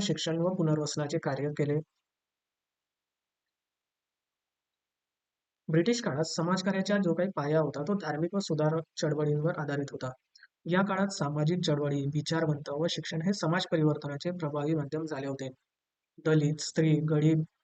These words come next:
यांचे जे काही प्रश्न होते, ते केवळ धर्माच्या चौकटीतूनच नव्हे, तर मानवतेच्या दृष्टिकोनातून पाहिले गेले आणि ब्रिटिश काळातील सुधारकांनी भारतीय समाजाला वैज्ञानिक,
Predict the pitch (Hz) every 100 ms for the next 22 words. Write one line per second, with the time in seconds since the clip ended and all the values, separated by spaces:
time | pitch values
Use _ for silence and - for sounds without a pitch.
0 | _ _ 165 170 170 202 185 196 - 156
1 | 180 156 143 160 214 202 202 165 160 147
2 | 156 185 175 156 160 165 170 185 185 190
3 | 165 147 143 - _ - 185 190 160 143
4 | 180 196 185 180 165 - 156 151 151 175
5 | 156 139 139 139 131 131 _ _ - 175
6 | 214 175 147 214 - 202 151 160 170 151
7 | 143 143 170 180 143 - _ _ - 151
8 | 151 156 202 202 160 147 151 151 156 -
9 | - 147 143 156 165 151